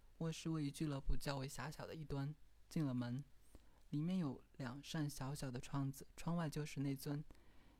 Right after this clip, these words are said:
雅典娜雕像，雕像脚下则是俱乐部的那一排廊柱，廊柱前面就是滑铁卢广场了。我欣喜地发现，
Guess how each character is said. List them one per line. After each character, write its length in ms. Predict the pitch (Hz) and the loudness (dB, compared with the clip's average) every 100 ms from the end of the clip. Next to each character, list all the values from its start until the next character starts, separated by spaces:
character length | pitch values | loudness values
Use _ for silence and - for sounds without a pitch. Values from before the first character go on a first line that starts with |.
| - | -8
雅 160 | 143 151 | -4 -2
典 180 | 147 127 | 0 0
娜 160 | 135 | 0
雕 240 | 139 143 147 | -2 -4 -4
像， 260 | - 143 143 - - - | -4 -6 -10 -18 -12 -2
雕 180 | 165 180 | 0 2
像 220 | 185 165 | 2 0
脚 180 | 110 120 | -2 -6
下 240 | - 151 | -4 -4
则 180 | 139 131 | -2 -4
是 160 | 143 151 | -4 -2
俱 160 | - | 2
乐 160 | 160 143 | 2 0
部 160 | - 143 | 4 4
的 200 | 131 - - - - - - | 4 -4 -14 -20 -20 -20 -2
那 80 | 175 | 0
一 100 | 156 | 6
排 200 | - 131 | 6 6
廊 240 | 123 123 | 2 -2
柱， 240 | 131 143 139 - - | -2 -4 -4 -12 -10
廊 180 | 147 143 | -4 -2
柱 140 | 160 | 0
前 240 | 160 - 139 | -2 -2 0
面 140 | 156 | 0
就 120 | 165 | 0
是 140 | 156 147 | -4 -4
滑 220 | - - | -4 -4
铁 120 | - | -2
卢 140 | 135 131 | -2 -2
广 240 | 131 139 | -2 -4
场 180 | - 127 | -6 -10
了。 60 | - - - - | -12 -20 -18 -6
我 100 | 143 | -4
欣 240 | 139 170 | 0 0
喜 140 | 165 139 | 0 -2
地 100 | 135 | -2
发 180 | 151 147 | -2 -4
现， 300 | - 143 | -2 -2